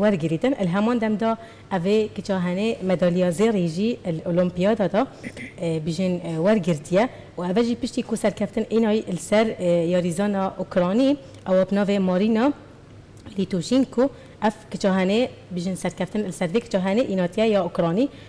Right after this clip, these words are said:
و هەر وەسان ئەف کچا هەنێ ئەپ ناوێ نەجلا عیماد ئەت بێژتن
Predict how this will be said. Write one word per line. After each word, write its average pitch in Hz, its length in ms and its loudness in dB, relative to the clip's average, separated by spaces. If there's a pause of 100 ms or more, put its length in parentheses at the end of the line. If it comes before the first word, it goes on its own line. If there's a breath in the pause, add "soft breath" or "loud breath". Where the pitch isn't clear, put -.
(140)
و 180 100 2
هەر 240 160 2
وەسان 254 280 0 (120)
ئەف 214 180 -4
کچا 208 240 -4
هەنێ 208 200 -2
ئەپ 196 160 -6
ناوێ 180 220 0
نەجلا 214 340 2
عیماد 185 300 2 (360 loud breath)
ئەت 170 140 -2
بێژتن 214 360 2